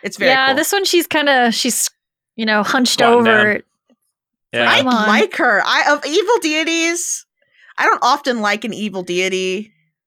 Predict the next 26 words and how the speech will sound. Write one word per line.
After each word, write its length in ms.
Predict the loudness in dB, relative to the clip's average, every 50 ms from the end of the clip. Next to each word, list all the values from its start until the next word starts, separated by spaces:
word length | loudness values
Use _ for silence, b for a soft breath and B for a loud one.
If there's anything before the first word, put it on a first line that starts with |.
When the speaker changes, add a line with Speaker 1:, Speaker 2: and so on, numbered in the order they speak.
| _ _ _ -4
Speaker 1:
but 100 | -2 0
I'm 160 | 0 0 -2
probably, 380 | 0 0 0 0 0 0 -2 -2
like, 340 | -2 -2 -2 -2 -6 -12 _ _ -12
she's 320 | -10 -8 -6 -6 -6 -8 -8
cool. 420 | -6 -4 -2 0 0 0 0 0
Like, 300 | 0 -2 -2 -4 -6 b b b b b b b b b -6
Lamashtu, 920 | -4 -2 -2 -2 -2 -2 -2 -4 -6 -6 -4 -2 0 0 2 2 2 2
like, 260 | 0 0 -2 -2 -4 _ -12
Noel, 800 | -10 -6 -4 -2 0 2 4 4 4 4 4 4 4 2 2 0
cleric 520 | -4 -8 -4 -2 0 0 0 0 0 -2
of 120 | -4 -6
Lamashtu, 840 | -6 -6 -4 -2 -2 -2 -2 -4 -6 -10 -8 -6 -4 -2 -2 -2 -2
who's 200 | -4 -6 -8 -6
really 260 | -4 -4 -2 -2 -2
into, 180 | -2 -2 -4 -4
like, 360 | -2 -2 0 -2 -2 -4 -10 b b b b b b b b _ _ _ _ _ _ _ _ _ _ _ _ _ _ _ _ _ _ -12
making 400 | -8 -6 -6 -6 -4 -6 -6 -6
monsters. 520 | -4 -4 -2 -2 -4 -4 -4 -6 -6 -6 -6 -6
Something 260 | -6 -4 -4 -2 -2
about 180 | -2 -2 -2 -2
making 280 | -4 -6 -6 -8 -8
monsters 480 | -6 -4 -4 -4 -4 -4 -4 -6 -6 -6
is 120 | -8 -10 -10
cool. 560 | -10 -10 -8 -4 0 2 2 2 2 2 2
Like, 260 | 0 0 -2 -2 -4